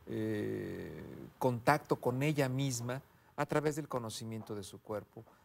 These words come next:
del conocimiento de sus sensaciones, del conocimiento de, eh, su excitación, de su elección, de cómo quiere vivir,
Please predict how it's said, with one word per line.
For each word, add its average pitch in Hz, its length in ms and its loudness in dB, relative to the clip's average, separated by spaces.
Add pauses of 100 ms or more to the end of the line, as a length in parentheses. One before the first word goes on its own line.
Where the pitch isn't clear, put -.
del 143 120 -2
conocimiento 127 600 -2
de 113 100 -4
sus 107 140 -10
sensaciones, 98 840 -12 (460)
del 131 140 -2
conocimiento 135 880 -4 (280)
de, 127 720 2 (220)
eh, 95 100 -10
su 131 240 -2
excitación, 113 920 -4 (400)
de 127 160 -2
su 135 220 -2
elección, 131 800 -2 (360)
de 123 300 -4
cómo 147 300 4
quiere 135 340 4
vivir, 117 480 -4